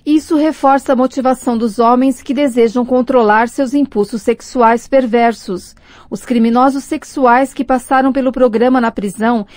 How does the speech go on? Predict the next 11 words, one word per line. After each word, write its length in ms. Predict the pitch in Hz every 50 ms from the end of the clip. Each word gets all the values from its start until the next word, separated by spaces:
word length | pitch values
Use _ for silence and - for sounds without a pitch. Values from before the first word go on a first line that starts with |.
| - - _
tiveram 420 | - - 294 277 302 294 311 302
apenas 440 | 285 269 269 - 277 269 269 262 -
metade 560 | 247 247 240 233 - - 233 233 247 240 254
da 160 | 254 240 254 247
taxa 400 | - - 226 214 214 - - 214
de 120 | 202 247
crimes 460 | 240 - 262 247 262 247 254 240 -
posteriores 880 | - - 262 269 262 - 269 226 196 202 190 196 214 233 247 262 240 247
após 400 | 277 269 - 262 247 185 180 190
a 60 | 202
libertação, 840 | 196 208 185 208 202 202 - 240 226 - - 254 226 208 190 175